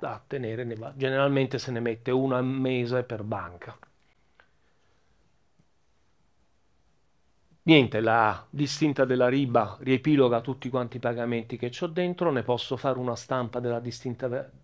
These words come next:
della distinta delle riba che ha il totale, quindi farmela approvare dal mio responsabile finanziario, eccetera. Quindi ho questa fase di, eh, c'è questa possibilità.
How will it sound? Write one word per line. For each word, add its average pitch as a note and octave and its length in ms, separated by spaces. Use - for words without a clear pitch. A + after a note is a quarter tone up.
della B2 360
distinta A#2+ 800
delle A#2+ 360
riba C3 320
che A#2 140
ha A2 120
il A2+ 180
totale, A#2+ 460
quindi B2 220
farmela A#2 600
approvare A#2+ 600
dal A#2 180
mio A#2+ 360
responsabile A#2 800
finanziario, C3 600
eccetera. A2+ 460
Quindi A#2+ 320
ho C3 440
questa A#2+ 380
fase A2+ 360
di, A#2 260
eh, A#2+ 160
c'è A#2+ 200
questa A2+ 440
possibilità. F#2+ 800